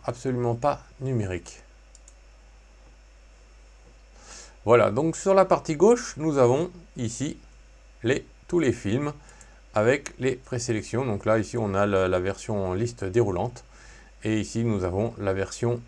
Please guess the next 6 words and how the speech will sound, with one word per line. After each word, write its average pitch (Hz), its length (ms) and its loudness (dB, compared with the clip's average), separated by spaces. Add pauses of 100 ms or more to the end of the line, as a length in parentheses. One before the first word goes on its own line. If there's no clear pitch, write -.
visuelle, 101 760 2 (560)
euh, 92 540 2
par 113 220 0
les 98 120 0
petites 110 340 -4
vignettes. 95 520 -6